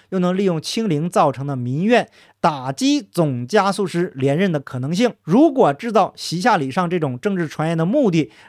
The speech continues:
单纯只是为了推翻中共，我个人是理解的，但是不鼓励这么做。理解是因为哪怕有一点点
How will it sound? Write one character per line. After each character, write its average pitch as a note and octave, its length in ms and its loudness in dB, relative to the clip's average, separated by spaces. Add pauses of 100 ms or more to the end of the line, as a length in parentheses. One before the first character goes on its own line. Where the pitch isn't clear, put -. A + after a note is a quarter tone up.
(160)
单 D4+ 340 2
纯 G#3 480 2
只 C3 160 -8
是 D#3 140 -4
为 A3 120 4
了 E3 80 4
推 G#3 220 -2
翻 G#3 160 0
中 G#3+ 180 2
共， B3 300 2
我 C#3 180 0
个 A#3 220 2
人 F#3 180 4
是 D3+ 180 -4
理 D3 200 -2
解 E3 160 2
的， E3 220 0 (100)
但 E3 160 0
是 D3 100 -2
不 A3+ 220 -10
鼓 A#2+ 240 -10
励 E3 140 -4
这 G3+ 100 -4
么 F#3 100 -2
做。 A#3 420 -6
理 G3+ 300 2
解 D#3+ 240 0
是 F#3 140 -6
因 F3 140 -2
为 D#3 120 -2
哪 C#3+ 240 -4
怕 A#3+ 220 0
有 D#3 180 0
一 C4+ 200 0
点 G#3 280 2
点 E3 280 2